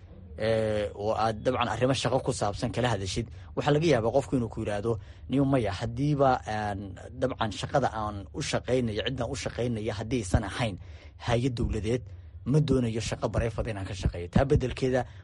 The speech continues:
waxaan ka doorbidayaa inaan samaysto ama aan abuurto ganacsi isagu xor u yahay."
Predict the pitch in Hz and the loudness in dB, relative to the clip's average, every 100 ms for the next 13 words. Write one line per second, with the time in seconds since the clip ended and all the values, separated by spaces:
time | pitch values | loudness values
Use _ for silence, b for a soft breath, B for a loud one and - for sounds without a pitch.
0 | - - 127 175 143 135 117 113 107 113 | -10 -6 0 2 4 4 4 0 0 -2
1 | 117 B B 123 127 113 - 113 107 104 | -2 B B 0 0 0 -2 -2 -2 -4
2 | - 123 117 - - 104 - 110 95 98 | -4 -4 -4 -8 -6 -2 -2 -2 -4 -4
3 | 110 - 110 120 117 - 87 139 110 98 | -4 -4 -2 0 -2 -4 -4 -2 -2 -2
4 | 123 104 107 98 110 | -2 -2 -4 -2 -2